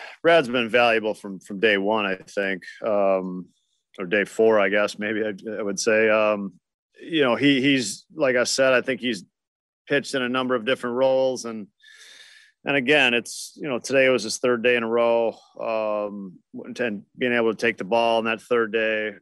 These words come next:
is, is valuable in itself. Um, and then he's just, he's, like I said yesterday, just the low heartbeat is, is such a big deal. You know, he's able to pitch in these situations,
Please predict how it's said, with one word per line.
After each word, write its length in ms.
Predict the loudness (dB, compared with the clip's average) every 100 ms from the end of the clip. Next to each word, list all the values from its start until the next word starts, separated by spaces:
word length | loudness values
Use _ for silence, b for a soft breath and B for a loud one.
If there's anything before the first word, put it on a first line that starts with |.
| -20 -20 -16 -14 -10
is, 440 | -8 -8 -12 -16 -20 _ _ _ _
is 120 | -10 -4
valuable 580 | 2 4 4 2 2
in 80 | 0
itself. 540 | -4 -4 -2 0 -2 -6 -12
Um, 600 | -8 -6 -6 -6 -10 -14 _ _ _ _ -18 -18 _ _ _
and 140 | -8 -4
then 100 | 0
he's 180 | 0 0
just, 260 | 0 -2 -8
he's, 260 | -8 -6 0
like 160 | 2
I 80 | 2
said 260 | 2 2 4
yesterday, 540 | 2 2 -2 0 -2
just 220 | -4 -8
the 40 | -2
low 240 | 2 4
heartbeat 500 | 4 0 0 -2 -4
is, 180 | -4 -10
is 180 | -14 -4
such 220 | -2 -2
a 60 | -2
big 260 | -2 0
deal. 420 | -2 0 0 -2
You 100 | -4
know, 140 | -6 -8
he's 220 | -6 0
able 180 | 2 0
to 40 |
pitch 280 | -2 -4 -4
in 60 | -6
these 160 | -8
situations, 840 | -8 -6 0 2 2 -2 -8 -10